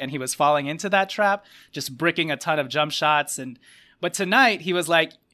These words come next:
"All right, if you're gonna give me that shot, I'm gonna step into it and take it confidently, and then I'll take different types of jump shots." I think he had one where he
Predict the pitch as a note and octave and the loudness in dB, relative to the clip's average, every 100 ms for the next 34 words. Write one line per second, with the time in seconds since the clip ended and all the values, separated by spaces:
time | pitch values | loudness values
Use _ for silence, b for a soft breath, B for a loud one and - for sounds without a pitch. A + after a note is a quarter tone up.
0 | b - G3 E3+ E3+ G#3+ C4 G#3 G#3 A#3+ | b 0 4 4 2 0 2 2 2 2
1 | A#3+ - C4+ C4+ F#3 E3+ - E3+ D#3+ F3+ | 0 2 0 0 -2 -4 0 0 2 -2
2 | F3+ F#3+ D3 D#3 D#3+ E3 D#3+ D#3+ G3+ G3+ | 0 0 0 -2 -4 -2 -2 -2 -2 -4
3 | G3+ G#3+ D#3+ F3+ G3 F3+ F3+ G3 A3+ D3 | -4 -2 0 2 2 6 4 4 -2 0
4 | E3 F#3 E3+ F3+ E3+ - C3+ C3+ C3+ - | -2 0 0 4 2 0 -2 -2 0 2
5 | C#3 C3+ C#3+ E3 D3+ D#3+ E3 C#3+ D3 D#3 | 2 2 -2 -4 -6 2 2 2 0 0
6 | C#3 C#3 C#3 C#3 | 0 -4 -2 -6